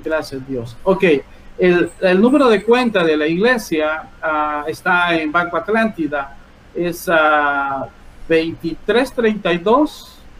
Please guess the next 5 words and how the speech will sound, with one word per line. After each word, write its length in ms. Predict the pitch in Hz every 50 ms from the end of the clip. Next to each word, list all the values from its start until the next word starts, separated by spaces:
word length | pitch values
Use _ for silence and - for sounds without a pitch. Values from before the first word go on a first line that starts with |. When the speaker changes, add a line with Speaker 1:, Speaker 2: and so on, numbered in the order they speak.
| - - - - - - - - - - - - - -
Speaker 1:
cero 400 | - - 170 165 165 165 165 165
cero, 480 | - - - 220 240 247 277 285 311 359 403 147 - - - - - - - - - - - - - - - - - -
noventa 640 | - 180 170 170 170 165 160 160 165 160 156 151 -
y 80 | 160 151
tres, 540 | - - 208 220 254 277 294 - - -